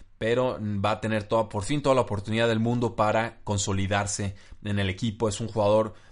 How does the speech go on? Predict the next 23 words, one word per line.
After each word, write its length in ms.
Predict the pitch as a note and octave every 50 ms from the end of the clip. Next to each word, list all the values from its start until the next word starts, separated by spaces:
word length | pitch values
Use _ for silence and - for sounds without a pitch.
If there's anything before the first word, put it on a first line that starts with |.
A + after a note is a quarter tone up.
| - -
un 440 | - - G2 A2+ B2+ C3+ C#3 D3 C#3+
poco 200 | E3 D#3+ D#3 D#3
más 160 | D3+ C#3+ C3+
bajo, 380 | C3+ D3 D3 D3 - D#3 C#3+ -
muy 320 | B2 A#2+ B2+ C3 D3 D3
técnico, 480 | C#3 C3 A#2+ A2+ A#2+ C3+ C3 - B2+ -
corre 240 | A2+ A2+ A2+ G#2+ G#2
muy 160 | G#2 A#2+ B2+
bien 160 | A#2+ A#2+ A#2
sus 140 | G#2 G#2+ F#2
rutas. 480 | G#2 A#2 A#2 A2+ C3+ C3+ C3+ - - - - - -
So-, 260 | - - B2 A2+ A2
a 120 | G#2+ G#2+ G#2
mí 80 | A2+
me 100 | C#3 C3+
sorprendió 480 | G2+ - G2 F2+ A2 G#2 G2+ G#2 A2+ A2+
verlo, 420 | A#2 A2+ A2+ A#2+ A#2 A2 G#2 - -
eh, 180 | F#2 F2+ E2+ - F2+ F#2
estudiándolo 480 | F#2 - - G2+ G2+ G#2 A#2 A#2 G#2+
a 40 | G2
fondo, 500 | - - A2 G#2+ G#2+ A2+ A#2 A#2 G#2+ G2+ - - - - - -
eh, 200 | - - D2 - -
cómo 720 | - G#2 G#2 A2 A2 A2 G#2+ G#2 G2+ G2+ G2 F#2+ D2+ -